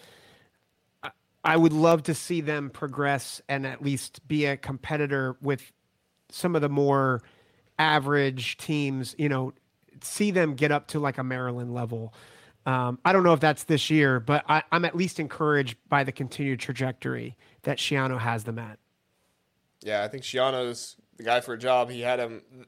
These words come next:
Speaker 2: uh, up there at one point when they were before the Big Ten, and ever since joining, it's just not been the same. Russ, kinda what are your thoughts on this Northwestern-Rutgers game?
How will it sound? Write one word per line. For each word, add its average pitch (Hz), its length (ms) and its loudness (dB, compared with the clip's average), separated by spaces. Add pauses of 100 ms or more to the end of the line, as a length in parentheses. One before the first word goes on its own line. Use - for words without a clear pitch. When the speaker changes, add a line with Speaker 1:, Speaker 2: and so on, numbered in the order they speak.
Speaker 2:
uh, 113 280 -4
up 131 180 -2
there 120 320 -2
at 101 140 -4
one 123 180 -6
point 110 260 -10
when 107 160 -12
they 110 140 -6
were 113 240 -2 (400)
before 123 320 -4
the 113 80 -4
Big 113 240 -10
Ten, 113 320 -6
and 104 260 -12
ever 127 160 -10
since 117 380 -14
joining, 117 380 -8
it's - 180 -14
just - 280 -12 (420)
not 156 260 4
been 139 140 0
the 127 80 -6
same. 117 380 -2
Russ, 160 220 4
kinda 170 220 0
what 165 160 2
are 160 40 0
your 156 160 -2
thoughts 135 360 -2
on 127 160 -4
this 123 200 -6
Northwestern-Rutgers 123 1080 -6
game? 113 320 -6